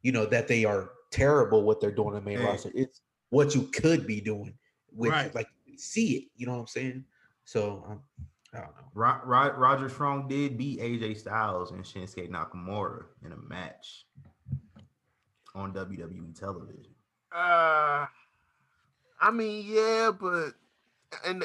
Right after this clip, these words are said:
Speaker 4: in the grand
Speaker 2: He's
Speaker 4: scheme of
Speaker 2: gone.
Speaker 4: things, that was more of an N X T victory than a personal victory.
Speaker 3: Right.
Speaker 4: Like
Speaker 1: He
Speaker 4: that,
Speaker 1: still
Speaker 4: if,
Speaker 1: won.
Speaker 2: though.
Speaker 4: if that, yeah, yeah, yeah.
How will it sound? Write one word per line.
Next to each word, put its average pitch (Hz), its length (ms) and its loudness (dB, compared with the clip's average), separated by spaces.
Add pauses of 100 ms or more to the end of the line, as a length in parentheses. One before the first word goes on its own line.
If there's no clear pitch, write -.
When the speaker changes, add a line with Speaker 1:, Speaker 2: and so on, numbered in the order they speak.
Speaker 4:
in 180 100 -2
the 175 80 -2
grand 208 320 2
Speaker 2:
He's 190 120 -2
Speaker 4:
scheme - 280 0
of 185 100 -8
Speaker 2:
gone. - 0 -
Speaker 4:
things, 175 460 -4
that 156 200 2
was 156 120 -6
more 147 240 0
of 139 80 -2
an 131 120 -2
N 139 160 -4
X 127 140 -10
T 131 160 -12
victory 117 400 -10
than 98 140 -16
a 95 60 -18
personal 92 360 -14
victory. 69 460 -20 (500)
Speaker 3:
Right. 123 300 -8 (1000)
Speaker 4:
Like 120 280 -6
Speaker 1:
He 156 60 -2
Speaker 4:
that, 170 120 2
Speaker 1:
still 147 300 4
Speaker 4:
if, 160 80 4
Speaker 1:
won. 113 140 2
Speaker 2:
though. 110 240 -6 (420)
Speaker 4:
if 147 220 -2
that, 185 180 0 (140)
yeah, 349 260 4
yeah, 247 160 2 (120)
yeah. 196 140 0